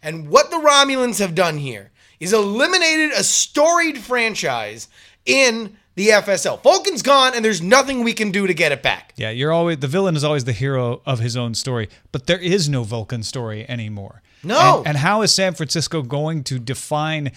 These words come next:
Speaker 2: its good if they don't have that natural rival against which to measure it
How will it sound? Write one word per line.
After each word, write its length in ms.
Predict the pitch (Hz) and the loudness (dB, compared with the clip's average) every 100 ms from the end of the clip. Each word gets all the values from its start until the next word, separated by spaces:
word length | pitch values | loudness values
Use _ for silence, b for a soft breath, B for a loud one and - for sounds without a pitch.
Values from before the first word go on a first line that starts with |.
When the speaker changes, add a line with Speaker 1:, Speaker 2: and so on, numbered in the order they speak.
| B B | B B
Speaker 2:
its 300 | - 160 - | -6 -4 -6
good 420 | 135 113 185 131 135 | -6 0 0 2 -2
if 140 | - | -2
they 140 | 147 | -2
don't 180 | 165 190 | -2 -2
have 320 | 143 185 196 | -2 -2 0
that 180 | 139 135 | -2 -2
natural 440 | 139 139 - 143 135 | -4 -6 -4 -4 -2
rival 560 | 131 131 120 131 131 b b b _ | 0 0 -2 -4 -4 b b b _
against 540 | 160 143 147 196 - 127 | -4 2 2 2 0 -2
which 240 | 151 135 - | -2 -2 -4
to 100 | 170 | -2
measure 420 | 185 269 240 113 | 0 0 -2 -6
it 100 | 95 | -10